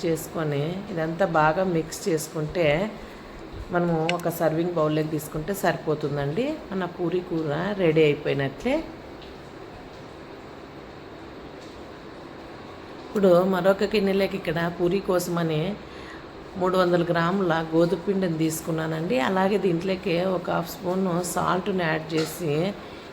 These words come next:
ఇక్కడ చూపిస్తున్న విధంగా కొన్ని కొన్ని వాటర్ని యాడ్ చేసుకుంటూ ఈ పిండిని బాగా మెత్తగా కలుపుకోవాలండి.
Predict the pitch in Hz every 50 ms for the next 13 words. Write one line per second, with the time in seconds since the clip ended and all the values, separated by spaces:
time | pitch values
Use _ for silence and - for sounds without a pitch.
0 | - - - - 196 165 - 185 170 175 208 196 - - 208 190 185 175 175 170
1 | 170 165 165 185 190 - - 185 165 165 165 - 190 190 202 214 208 190 185 180
2 | 180 175 208 185 190 180 175 175 180 175 175 - 175 170 170 - - - 170 165
3 | 165 190 170 156 160 160 - - 165 160 160 185 175 175 165 165 175 180 170 160
4 | 156 160 160 185 190 190 170 151 151 - - - 165 170 196 196 190 180 156 151
5 | 160 190 190 - - - - - - - - - - 180 165 165 165 - - 185
6 | 175 170 165 160 156 151 151 156 175 208 262